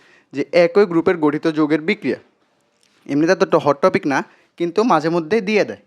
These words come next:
তো অবশ্যই দেখে রাখবা একই গ্রুপের গঠিত বিক্রিয়া। তো আমি টপিক কেন রেখে দিলাম? আমরা এলোমেলো টপিকটা হচ্ছে দেখো, পরিশ্রম করবা তোমরা, ঠিক আছে? সবাই পরিশ্রম করবা, কিন্তু দেখো মনে রাখবা পরিশ্রমটা হতে হবে একটা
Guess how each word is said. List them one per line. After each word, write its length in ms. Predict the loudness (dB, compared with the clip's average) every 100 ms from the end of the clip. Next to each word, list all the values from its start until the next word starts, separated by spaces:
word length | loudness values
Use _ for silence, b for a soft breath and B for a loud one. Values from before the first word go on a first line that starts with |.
| _ -6
তো 60 | -2 -2
অবশ্যই 300 | -4 -6 -6
দেখে 160 | -4 0
রাখবা 240 | 0 0 0
একই 320 | 0 0 -2
গ্রুপের 360 | -2 0 0 -2 b b b
গঠিত 180 | 0 2
বিক্রিয়া। 380 | 0 -2 -8 -12 b b b
তো 80 | 0
আমি 340 | 2 2 -2 -2 2
টপিক 260 | 2 0 0
কেন 120 | 0
রেখে 180 | 0 -2
দিলাম? 220 | -6 -6
আমরা 260 | -6 -6 -4
এলোমেলো 380 | -4 -4 -2 -4
টপিকটা 440 | -4 -4 -2 2
হচ্ছে 200 | 2 2 -4
দেখো, 300 | -2 -2 -4 _ _ b b b _ _ _ _
পরিশ্রম 460 | 2 2 2 -2 0
করবা 220 | 0 -2
তোমরা, 240 | -2 -8 -12 -8
ঠিক 100 | -6
আছে? 240 | -2 -2
সবাই 220 | -2 -2
পরিশ্রম 380 | -2 -2 -2 -4
করবা, 200 | -2 -4
কিন্তু 280 | -4 -6 -2
দেখো 200 | -2 -2
মনে 140 | -2 0
রাখবা 240 | 0 0 -2 b b b
পরিশ্রমটা 460 | -2 -2 -2 -2 0
হতে 200 | 0 2
হবে 200 | 2 2 0
একটা 300 | -4 -2 0